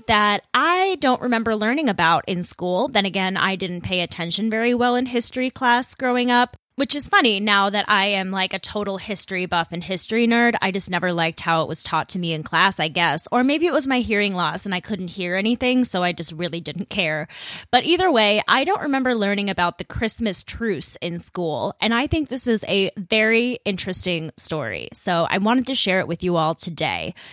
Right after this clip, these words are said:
I think this might be a little bit of a shorter episode, especially with, you know, the lack of conversation with <laughs> another person. But either way, I thought that this was very fitting to the type of episode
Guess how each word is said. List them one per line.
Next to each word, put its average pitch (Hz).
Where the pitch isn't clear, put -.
I 214
think 269
this 339
might 226
be 233
a 220
little 208
bit 202
of 196
a 180
shorter 190
episode, 220
especially 185
with, 170
you 180
know, 165
the 180
lack 165
of 180
conversation 165
with 175
<laughs> -
another 214
person. 254
But 247
either 311
way, 208
I 202
thought 196
that -
this 202
was 180
very 240
fitting 190
to 208
the 196
type 185
of 190
episode 170